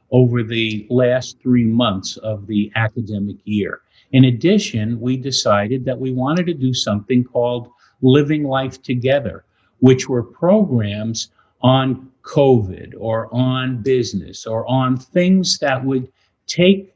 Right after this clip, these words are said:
individuals' minds off of all of the problems that were going on. And we had thousands of followers on this Thursday night series that we did,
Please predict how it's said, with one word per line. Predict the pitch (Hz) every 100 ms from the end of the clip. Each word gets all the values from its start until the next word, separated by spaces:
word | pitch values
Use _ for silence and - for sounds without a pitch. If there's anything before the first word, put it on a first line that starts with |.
| _ _
individuals' | 147 147 139 131 143 143 143 131 123
minds | 135 135 139 135 123 - -
off | 147 147 -
of | 107 98
all | 107 107 107
of | 104 101
the |
problems | - - 107 104 95 98 95 95 - - _
that | - 113
were | 113
going | 107 113 107 101
on. | 98 98 92 92 -
And | 123 117 117 - _ _ _
we | 139 165 170
had | 127 135 131 131 127 - _ _ _ _ -
thousands | 165 170 175 156 165 165 135 -
of | 139 131 -
followers | - 139 143 147 113 92 - 98 - _ _ _
on | 110 113 117 117
this | 110 - -
Thursday | - 139 143 131 143 139
night | 131 123 107
series | - 139 135 127 -
that | 117
we | 113 117
did, | 113 139 147 117